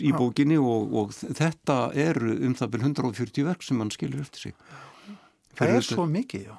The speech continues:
Speaker 2: einmitt.
Speaker 1: Það
Speaker 2: Ma-,
Speaker 1: er svo
Speaker 2: maður
Speaker 1: mikið,
Speaker 2: áttar
Speaker 1: já.
Speaker 2: sig ekki kannski á umfanginu alveg
Speaker 1: Nei,
Speaker 2: fyrr en maður sér
Speaker 1: nei,
Speaker 2: þetta svona.
Speaker 1: það, það kom mér á óvart, ég held að það hafi komið líka Páli á óvart, sko.
Speaker 2: Já.
Speaker 1: <laughs> Hann var ekkert að, að telja þetta, en,
Speaker 2: <laughs>
Speaker 1: en þetta er ansi, a-, ansi drjúgt og, og þarna eru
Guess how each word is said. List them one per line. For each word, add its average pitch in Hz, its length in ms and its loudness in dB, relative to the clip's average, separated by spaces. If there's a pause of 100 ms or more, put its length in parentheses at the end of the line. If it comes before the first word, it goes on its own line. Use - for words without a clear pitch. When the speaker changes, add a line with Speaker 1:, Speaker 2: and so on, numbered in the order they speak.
(140)
Speaker 2:
einmitt. 185 320 -10
Speaker 1:
Það 135 180 4
Speaker 2:
Ma-, 147 80 6
Speaker 1:
er 190 60 4
svo 196 180 4
Speaker 2:
maður 185 160 4
Speaker 1:
mikið, 185 140 4
Speaker 2:
áttar 180 120 0
Speaker 1:
já. - 20 -4
Speaker 2:
sig 180 100 0
ekki 170 320 -2
kannski 180 280 -4
á 185 60 2
umfanginu 113 540 -4
alveg 165 140 -2
Speaker 1:
Nei, 123 100 2
Speaker 2:
fyrr 131 180 2
en 131 80 0
maður 135 140 -2
sér 127 120 6
Speaker 1:
nei, 156 120 6
Speaker 2:
þetta 196 120 4
svona. 147 180 -4 (340)
Speaker 1:
það, - 260 -6
það 123 180 2
kom 156 260 4
mér 180 180 6
á 160 80 4
óvart, 175 300 2
ég 131 100 2
held - 80 -4
að 113 80 2
það 123 60 0
hafi 120 120 2
komið 123 300 2
líka 120 220 -2 (220)
Páli 165 240 0
á 143 80 0
óvart, 147 280 0
sko. - 120 -14 (220)
Speaker 2:
Já. 147 120 -2 (380)
Speaker 1:
<laughs> 156 360 -14
Hann 101 120 -4
var 113 100 2
ekkert - 260 -2
að, 107 180 -2
að 117 80 -6
telja 147 380 4
þetta, - 160 -2 (160)
en, 104 320 0 (260)
Speaker 2:
<laughs> - 360 -20
Speaker 1:
en 104 100 -2
þetta 147 240 2
er 139 80 4
ansi, 156 400 2 (320)
a-, 139 160 0
ansi 139 320 2
drjúgt - 480 -2
og, 110 300 2 (280)
og 117 380 0
þarna 139 460 0
eru 127 340 2